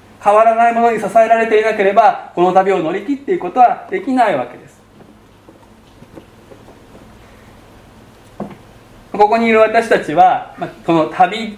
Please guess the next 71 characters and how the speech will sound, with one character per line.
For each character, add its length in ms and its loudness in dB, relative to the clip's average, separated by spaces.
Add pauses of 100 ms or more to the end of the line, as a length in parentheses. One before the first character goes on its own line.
を 120 -2
し 100 -8
て 160 -2
い 100 -6
く 140 -2
っ 60 0
て 160 -4
い 100 4
う 40 2
イ 100 0
メ 140 0
ー 80 -6
ジ 60 -20
っ 40 -20
て 100 -16
い 40 -12
う 20 -14
の 60 -14
は 60 -14
で 60 -16
す 60 -20
ね、 180 -8
実 180 -6
感 220 -2
と 120 -4
し 80 -14
て 80 -2
は 380 2
分 160 2
か 60 -2
り 120 0
づ 140 -2
ら 120 4
い 80 0
生 160 -6
活 220 -6
を 100 -2
し 100 -12
て 120 -4
い 40 -2
る 100 -6
の 100 -6
で 80 -4
は 100 -4
な 100 -6
い 60 -8
か 120 0
と 100 -4
思 180 -4
い 40 -14
ま 160 -12
す。 100 -20 (340)
ま 80 -10
あ、 40 -8
古 120 -2
代 180 2
の 100 -4
イ 60 -4
ス 120 -10
ラ 120 2
エ 100 0
ル 120 -4
人 240 -6
は 440 0
遊 200 -4
牧 260 -6
民 280 -6
で 120 -10
す 140 -20
の 140 -14
で、 380 -6